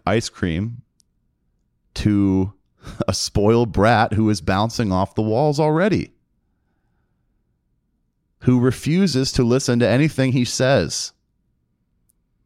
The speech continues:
That wouldn't make any sense.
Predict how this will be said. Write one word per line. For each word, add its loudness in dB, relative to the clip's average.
That 0
wouldn't 0
make -2
any -2
sense. -4